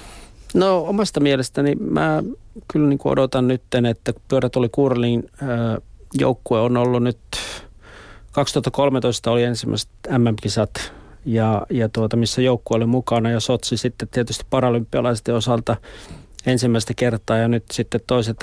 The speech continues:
M M-kisat. Ja näillä on jo sitten merkitystä tietysti vuoden kaksituhatta kahdeksantoista paralympialaisiin, että, että, että curlingissa M M-kisoista saadaan ranking-pisteitä sitten, tuota, joittenka kautta sitten nämä kymmenen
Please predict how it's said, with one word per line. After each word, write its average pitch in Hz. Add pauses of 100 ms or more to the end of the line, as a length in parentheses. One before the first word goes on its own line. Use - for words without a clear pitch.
M 120
M-kisat. - (760)
Ja 123 (160)
näillä 127
on 131
jo 135
sitten 127
merkitystä 117
tietysti 117
vuoden 117
kaksituhatta 117
kahdeksantoista 113
paralympialaisiin, 110
että, 110
että, 127
että -
curlingissa 117 (300)
M 120
M-kisoista 113
saadaan 117 (560)
ranking-pisteitä 120
sitten, 110
tuota, 110 (360)
joittenka 113
kautta 110
sitten 113
nämä 113
kymmenen 113